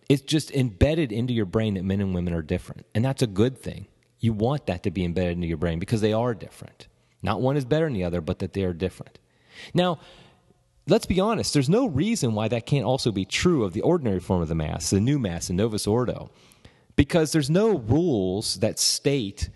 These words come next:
in the new Mass you have to have women in the sanctuary. That's just something that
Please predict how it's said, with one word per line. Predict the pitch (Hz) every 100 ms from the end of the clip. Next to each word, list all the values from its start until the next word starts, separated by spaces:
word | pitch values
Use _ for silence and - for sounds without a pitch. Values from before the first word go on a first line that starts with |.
| _ _ -
in | 113
the | 113
new | 117
Mass | 117 120 110
you | 107
have | - - 95 -
to | 113
have | 98 104 98 87
women | 98 120 90
in | 85
the | 85
sanctuary. | 101 - - - - - - -
That's | 135 -
just | 127
something | 123 113 110
that | 101